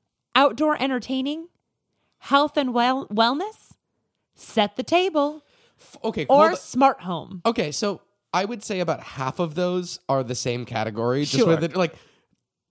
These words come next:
Speaker 2: outdoor entertaining, in the kitchen, happy hour, and whatever. They're all just
Speaker 1: Hosting and
Speaker 2: entertain-,
Speaker 1: happy hour.
Speaker 2: They're all just entertaining.
Speaker 1: Sure.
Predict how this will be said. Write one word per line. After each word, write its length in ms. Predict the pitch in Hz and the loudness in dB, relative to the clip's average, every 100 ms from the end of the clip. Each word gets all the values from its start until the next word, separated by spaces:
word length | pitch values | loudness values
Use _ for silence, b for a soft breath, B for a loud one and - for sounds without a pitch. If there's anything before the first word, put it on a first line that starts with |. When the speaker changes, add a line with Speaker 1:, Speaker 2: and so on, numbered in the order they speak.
| _ | _
Speaker 2:
outdoor 380 | 165 202 240 233 | 2 2 4 2
entertaining, 760 | 202 196 185 180 156 139 135 139 - | 2 -2 -2 0 0 0 -4 -6 -2
in 200 | 180 185 | 0 0
the 100 | 220 | -2
kitchen, 600 | 208 170 - 139 123 131 b b b b _ _ _ _ - | -2 -2 0 0 -2 -6 b b b b _ _ _ _ -10
happy 460 | - 196 185 214 | -2 0 0 0
hour, 380 | 185 185 185 185 | 4 4 4 2
and 240 | 156 160 156 | 2 0 2
whatever. 440 | 151 147 151 202 | 2 2 0 -2
They're 200 | 202 208 | -2 0
all 300 | 196 220 254 | 2 2 0
just 340 | 226 202 - - | -2 -2 -2 2
Speaker 1:
Hosting 340 | - 175 - | 2 4 4
and 80 | 320 | 4
Speaker 2:
entertain-, 120 | 349 392 | 4 4
Speaker 1:
happy 260 | - 370 | 4 4
hour. 200 | 311 302 | 4 4
Speaker 2:
They're 220 | 247 226 190 | 2 2 0
all 160 | 214 | 0
just 240 | 214 208 196 | -2 -4 -4
entertaining. 680 | 185 165 143 170 160 104 - | -4 -4 -2 -2 -4 -6 -10
Speaker 1:
Sure. 280 | - 240 | -2 -2